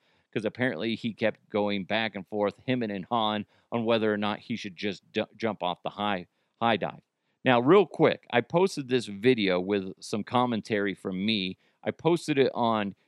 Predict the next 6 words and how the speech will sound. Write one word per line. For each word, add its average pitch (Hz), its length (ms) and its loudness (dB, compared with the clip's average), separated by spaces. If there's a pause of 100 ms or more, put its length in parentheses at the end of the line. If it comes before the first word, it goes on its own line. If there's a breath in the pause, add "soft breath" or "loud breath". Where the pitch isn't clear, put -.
(160)
YouTube, 123 600 -2
and 110 120 -2
I 113 120 2
accidentally 147 520 0
said 117 420 2 (320)
Australian. 113 1000 2